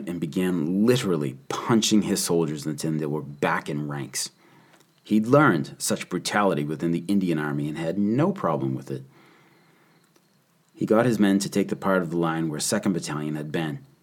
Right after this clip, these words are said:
and on their left, the French Ninth Cuirassiers stepped in to cover Third Battalion's front. It was now September thirtieth,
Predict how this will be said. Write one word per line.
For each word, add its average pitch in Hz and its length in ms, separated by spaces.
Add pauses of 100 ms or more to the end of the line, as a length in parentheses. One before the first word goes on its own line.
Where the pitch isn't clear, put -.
(200)
and - 100
on 76 200
their 107 180
left, 85 300
the 80 80
French 87 360
Ninth 110 540
Cuirassiers 76 760 (360)
stepped - 320
in 82 140
to 71 80
cover 73 340 (160)
Third 76 240
Battalion's 69 560
front. - 300 (2750)
It - 100
was 156 160
now 147 200
September 120 460
thirtieth, 98 640